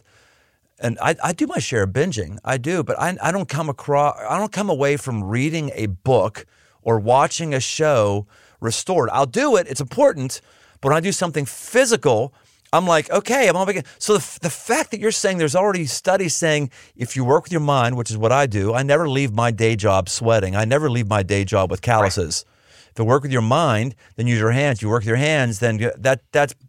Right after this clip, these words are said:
Speaker 1: that's really strong.
Speaker 2: That's it. So if you're a carpenter, right, flip the tables here. If you're a carpenter, the most restorative break for you is not gonna be chopping down wood.
Speaker 1: Yep.
Speaker 2: It's gonna be doing a crossword puzzle, right?
Speaker 1: Right.
Speaker 2: Uh, so whatever it is, take your work,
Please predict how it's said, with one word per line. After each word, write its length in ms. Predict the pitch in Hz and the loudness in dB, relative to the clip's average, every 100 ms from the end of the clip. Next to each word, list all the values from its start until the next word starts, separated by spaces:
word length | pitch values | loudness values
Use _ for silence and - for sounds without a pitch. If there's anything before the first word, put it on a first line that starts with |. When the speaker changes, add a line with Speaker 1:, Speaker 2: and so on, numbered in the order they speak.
| _ | _
Speaker 1:
that's 220 | 123 117 - | -2 -2 -2
really 320 | 107 107 87 | 0 2 0
strong. 440 | - 95 82 64 - _ _ | 0 0 0 -4 -12 _ _
Speaker 2:
That's 160 | 202 247 | -8 -4
it. 180 | 277 - | -6 -4
So 100 | 220 | -2
if 100 | 226 | 0
you're 120 | 262 | 0
a 60 | - | -2
carpenter, 1040 | - - 208 247 247 156 101 90 151 254 - _ _ | -4 0 0 2 0 0 -2 -4 -6 -6 -12 _ _
right, 240 | - 143 165 | 0 0 0
flip 240 | - 202 | -2 -4
the 80 | 156 | -2
tables 340 | 180 208 196 - | -2 0 -2 -6
here. 160 | 78 - - - | -10 -20 -20 -20
If 80 | - | -4
you're 100 | 233 | -2
a 40 | - | 0
carpenter, 440 | 247 294 208 165 | 0 -2 -2 -2
the 100 | 165 | 0
most 300 | 170 226 - | 2 0 -2
restorative 500 | 208 - 214 208 147 | -6 -4 -2 -2 -2
break 220 | 135 170 | -2 -2
for 120 | - | -4
you 100 | 135 | -6
is 140 | 123 120 | -6 -2
not 220 | 135 143 | 2 2
gonna 100 | 151 | 0
be 100 | 131 | -6
chopping 360 | - 143 135 131 | -2 0 0 -2
down 280 | 127 110 104 | -2 -2 0
wood. 280 | 175 - 101 | -2 -2 -4
Speaker 1:
Yep. 180 | 90 - _ | -6 -6 _
Speaker 2:
It's 100 | - | -8
gonna 140 | - 226 | -2 0
be 60 | |
doing 180 | 240 247 | 0 0
a 20 | |
crossword 560 | 143 - 277 285 170 120 | -2 0 0 0 -2 -4
puzzle, 380 | - - - - _ _ 160 | -8 -14 -16 -20 _ _ 0
right? 280 | 190 254 - | 2 2 0
Speaker 1:
Right. 220 | 196 233 | -4 0
Speaker 2:
Uh, 260 | 202 190 196 | 4 6 4
so 120 | 220 | 2
whatever 420 | 196 190 320 359 | -2 0 0 0
it 80 | 339 | 0
is, 400 | 180 139 139 - - - _ | 0 0 -2 -6 -8 -20 _
take 280 | - 208 208 | 0 0 0
your 100 | 208 | -2
work, 360 | 160 139 135 | 2 0 -2